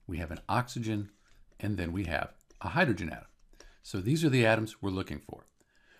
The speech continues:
When we look at this formula here, when there's nothing written after an element like calcium, we assume that to be one.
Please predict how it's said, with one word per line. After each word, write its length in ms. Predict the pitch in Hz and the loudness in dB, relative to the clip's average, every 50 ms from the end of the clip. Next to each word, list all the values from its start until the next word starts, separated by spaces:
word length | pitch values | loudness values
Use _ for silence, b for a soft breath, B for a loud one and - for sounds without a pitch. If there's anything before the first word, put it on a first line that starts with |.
| b b _ | b b _
When 160 | - 131 135 | 0 2 4
we 80 | 127 127 | 4 4
look 200 | 127 165 202 - | 4 2 2 0
at 80 | 226 196 | 0 0
this 140 | 175 165 | 0 0
formula 400 | - - 147 147 170 156 123 104 | -2 -2 -2 -2 0 0 0 0
here, 300 | 90 87 95 87 85 B B B B _ | -2 0 -2 -2 -2 B B B B _
when 140 | - 117 117 | -2 0 2
there's 220 | 120 120 117 - | 2 2 0 0
nothing 340 | 143 156 175 - 196 151 117 | -2 -2 0 0 0 2 2
written 280 | 120 139 - 120 110 - - | 0 0 0 -2 -2 0 0
after 320 | 85 95 101 - - 92 | 0 0 0 0 -2 -2
an 80 | 85 85 | -2 0
element 320 | 87 98 92 80 80 - | -2 -2 -2 -4 -6 -8
like 160 | 87 82 - | -10 -10 -8
calcium, 480 | - - 98 101 - - 90 85 85 85 | -6 -6 -6 -6 -6 -8 -8 -8 -6 -4
we 120 | 104 110 | -4 -2
assume 320 | 117 113 - - 160 175 175 | -4 -4 -4 -4 -2 0 0
that 260 | 147 117 113 - - | 0 0 -2 -4 -6
to 60 | 120 | -6
be 160 | 95 95 90 | -4 -2 -4
one. 440 | 85 82 80 85 87 87 80 - - | -4 -4 -4 -2 -2 -2 -2 -2 -6